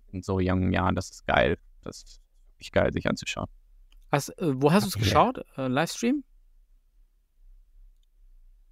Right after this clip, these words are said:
Speaker 2: Hast du Livestream geschaut oder die, die Highlights der
Speaker 1: Äh,
Speaker 2: uefa
Speaker 1: der
Speaker 2: oder wer
Speaker 1: Livestream, also war ja bei uefa Punkt T V,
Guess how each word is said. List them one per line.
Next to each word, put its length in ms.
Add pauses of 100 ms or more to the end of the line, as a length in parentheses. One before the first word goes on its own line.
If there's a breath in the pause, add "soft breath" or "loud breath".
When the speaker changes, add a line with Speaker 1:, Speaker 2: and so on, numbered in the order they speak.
Speaker 2:
Hast 180
du 20
Livestream 340
geschaut 320
oder 200
die, 240
die 160
Highlights 460
der 120
Speaker 1:
Äh, 80
Speaker 2:
uefa 360
Speaker 1:
der 280
Speaker 2:
oder 0
wer 120
Speaker 1:
Livestream, 340
also 240
war 120
ja 60
bei 220
uefa 360
Punkt 220
T 100
V, 380